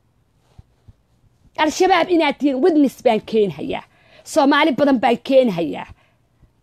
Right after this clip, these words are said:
qabiilkiina oo dhan inaad al-, inaad tihiin Al-Shabaab oo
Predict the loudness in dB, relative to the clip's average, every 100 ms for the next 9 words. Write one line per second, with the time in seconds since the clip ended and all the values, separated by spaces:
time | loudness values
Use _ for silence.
0 | _ _ -20 -20 _ _ _ _ -4 2
1 | 2 2 0 0 0 -2 -4 -2 -4 -4
2 | -2 -4 -2 -2 0 0 0 -2 0 -4
3 | -2 -2 -4 -8 -8 -2